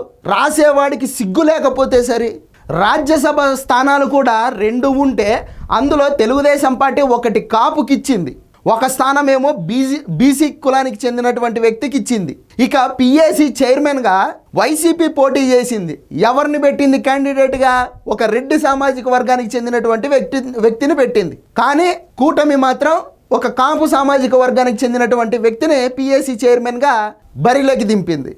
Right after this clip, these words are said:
So అప్పుడు సామాజిక న్యాయం ఎవరు చేస్తా ఉన్నారు? కూటమి చేస్తా ఉందా, లేకపోతే జగన్మోహన్ రెడ్డి గారు చేస్తా ఉన్నారా? ఐదు సంవత్సరాలు పాలన మీ చేతిలో పెడితే, చుట్టూ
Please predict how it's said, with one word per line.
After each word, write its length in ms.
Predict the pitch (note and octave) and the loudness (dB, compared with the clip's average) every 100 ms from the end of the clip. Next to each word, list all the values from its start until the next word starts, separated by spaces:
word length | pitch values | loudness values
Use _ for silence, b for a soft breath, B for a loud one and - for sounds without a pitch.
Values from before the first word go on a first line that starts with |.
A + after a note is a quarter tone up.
| - | -2
So 60 | D4 | 0
అప్పుడు 320 | C4+ C4+ C4 | 2 0 0
సామాజిక 560 | B3 C#4 D4+ D4+ D4 | 0 0 2 0 0
న్యాయం 340 | C#4+ C#4+ C#4 C#4 A#3+ | 0 2 2 2 2
ఎవరు 160 | C#4 C#4+ D4+ | 0 0 -2
చేస్తా 260 | D4 D4 | -2 -4
ఉన్నారు? 360 | C4+ C4+ C4+ C4 - | -4 -2 -2 -2 0
కూటమి 320 | C4+ D4 D#4 C#4 | 2 2 2 2
చేస్తా 280 | B3+ B3 B3 | 0 0 0
ఉందా, 320 | G#3+ G3 B3 | 0 0 0
లేకపోతే 420 | D4+ D4+ D4 D4 | 2 0 0 0
జగన్మోహన్ 600 | G3+ A3+ D4+ D4+ D4+ D4+ | 0 0 2 2 2 2
రెడ్డి 160 | C#4 C#4 | 0 0
గారు 180 | C4+ C4 B3 | -2 0 -2
చేస్తా 200 | B3 B3 | -2 -4
ఉన్నారా? 380 | B3 A#3 A3+ A3+ - b - | -2 0 0 -4 -12 b -2
ఐదు 300 | G3 D4+ C#4+ | 2 2 2
సంవత్సరాలు 680 | C4 C4 C#4+ D4 C#4+ C4+ C4 | 0 0 0 0 2 2 2
పాలన 480 | B3+ A3+ A#3+ B3 A#3+ | 2 2 2 0 -2
మీ 240 | A#3 A3 F#3 | -4 -6 0
చేతిలో 400 | G#3 G#3 A#3+ A3+ | 2 2 2 0
పెడితే, 640 | A3 F#3 F3 E3+ A3 C4+ C4+ | 0 -2 -2 0 0 0 -2
చుట్టూ 160 | B3+ | -6